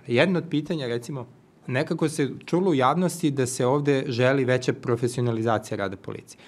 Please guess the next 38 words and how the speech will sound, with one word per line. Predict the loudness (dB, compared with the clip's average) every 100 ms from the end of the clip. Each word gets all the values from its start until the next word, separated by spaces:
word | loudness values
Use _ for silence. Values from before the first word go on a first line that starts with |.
| -8
Ali | -4 0
to | 0
se | 2
iz | 2
ovog | 2 2
nacrta | -2 -2 -6 -6
ne | -6 -6
vidi. | -8 -10 -20 -6
Mi | 0
imamo | 2 2 0 -2
slabog | 0 4 4 2 0
direktora | 0 0 0 -4 -6
policije | -6 -8 -10 -18 -20 -6
u | -2
nacrtu | -2 -4 -8 -8 -10 -4
i | 0
jakog | 2 2 0 -4
ministra. | -4 -8 -14 -20 -20 -20 -6
Mi | 0
imamo | 2 4
direktora | 4 2 2 0
policije | 2 0 2 2 0
koji | 0 0
može | 2 0
da | 0
bude | 0 2
razrešen | 2 2 -2 0 0
na |
obrazložen | 2 2 2 0 -2
predlog | 0 0 0 -2
ministra. | -4 -4 -8 -16 -20 -20 -20 -4
Ali | 0 2
nema | 4 4
razloga. | 4 4 2 0 0
Dakle, | 0 2 2 2
vi | 0 0
nemate | 2 0 0 0
zakonom | 2 2 2 2 2 2